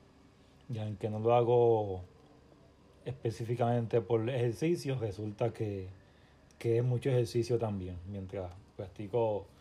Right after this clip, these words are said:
el arte de la defensa personal, pues me ejercito también, y una forma adicional de añadir la actividad física y ejercicio. Por ejemplo,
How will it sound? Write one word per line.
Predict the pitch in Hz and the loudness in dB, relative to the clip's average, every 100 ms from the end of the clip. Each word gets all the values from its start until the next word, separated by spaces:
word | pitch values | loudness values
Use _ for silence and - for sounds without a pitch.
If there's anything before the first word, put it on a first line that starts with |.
| - - - - | -20 -20 -20 -2
el | 120 | 0
arte | 110 117 123 | 2 2 2
de | 117 | 2
la | 107 | 2
defensa | 107 104 117 110 117 | -2 -2 -2 0 -2
personal, | 110 107 92 110 120 147 156 - - - - - - - - - - - - - - - - - - - - - - - - - - | -2 -6 -6 -4 -2 -4 -8 -16 -20 -20 -20 -20 -20 -20 -20 -20 -20 -20 -20 -20 -20 -20 -20 -20 -20 -20 -20 -20 -20 -20 -20 -20 -4
pues | 117 107 | -2 -2
me | 107 | -4
ejercito | 107 107 98 - 120 127 | -4 -4 -6 -2 0 0
también, | 117 113 123 143 | -2 0 -2 0
y | 127 | -2
una | 110 | -2
forma | 107 120 120 | 0 0 2
adicional | 117 107 117 127 | 0 -2 -2 -2
de | 123 | 0
añadir | 110 107 107 | -2 -4 -4
la | 110 | -4
actividad | 110 117 110 113 | -4 -6 -2 -2
física | 131 131 135 123 | -2 -4 -4 -4
y | 110 | -4
ejercicio. | 104 101 - 120 110 101 | -6 -8 -6 -6 -6 -10
Por | 98 | -10
ejemplo, | 95 101 104 117 110 101 | -8 -8 -4 -2 -2 -4